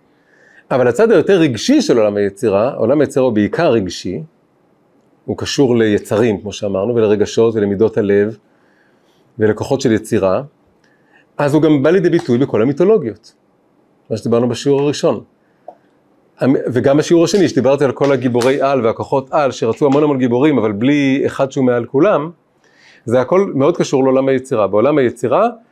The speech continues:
יש המון, יש הרבה ספירות או הרבה כוחות,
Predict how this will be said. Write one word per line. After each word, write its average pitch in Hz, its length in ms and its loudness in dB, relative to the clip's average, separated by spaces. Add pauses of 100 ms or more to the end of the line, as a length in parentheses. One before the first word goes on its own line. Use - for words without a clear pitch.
(140)
יש 165 240 0
המון, 180 460 2
יש - 300 -4 (200)
הרבה 143 420 0
ספירות 131 600 0
או 110 40 2
הרבה 113 180 2
כוחות, 170 500 -4